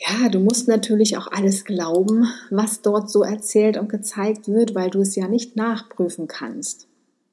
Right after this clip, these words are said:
Vieles macht dich vielleicht traurig und schnürt dir die Kehle zu. Du fühlst dich dann schlecht. Doch ist alles wirklich so, wie es scheint?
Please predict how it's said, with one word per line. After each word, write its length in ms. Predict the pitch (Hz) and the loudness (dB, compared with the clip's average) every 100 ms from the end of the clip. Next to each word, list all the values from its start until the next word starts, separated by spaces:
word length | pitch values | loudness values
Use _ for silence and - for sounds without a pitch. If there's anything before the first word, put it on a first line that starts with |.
| _ _ _ _ _ _ _ _ | _ _ _ _ _ _ _ _
Vieles 340 | _ 226 220 220 | _ 2 2 2
macht 220 | 202 196 | 0 -2
dich 140 | 196 | -8
vielleicht 260 | - 160 - | -6 -8 -8
traurig 500 | - 170 190 220 214 | -6 -2 -2 -2 -6
und 140 | 180 | -8
schnürt 300 | 170 175 170 | -6 -6 -4
dir 100 | 175 | -4
die 100 | 165 | -6
Kehle 340 | - 165 190 208 | -4 0 2 0
zu. 380 | - - 240 - _ _ _ _ _ _ _ _ | -2 -4 -6 -8 _ _ _ _ _ _ _ _
Du 80 | 196 | -4
fühlst 340 | 196 214 208 | 2 2 2
dich 140 | 214 - | -6 -6
dann 180 | - | -6
schlecht. 520 | 214 - 170 - - _ _ _ _ _ _ _ _ - | -6 -6 -6 -10 -18 _ _ _ _ _ _ _ _ -6
Doch 200 | 190 196 | -6 -4
ist 260 | 208 - - | -6 -6 -2
alles 340 | 196 196 175 | 0 0 0
wirklich 400 | 190 196 208 196 | 0 0 -4 -8
so, 460 | - 180 180 196 214 _ | -4 -2 -2 -4 -8 _
wie 100 | 170 | -6
es 180 | 156 - | -6 -6
scheint? 480 | 170 151 254 277 | -6 -6 -6 -6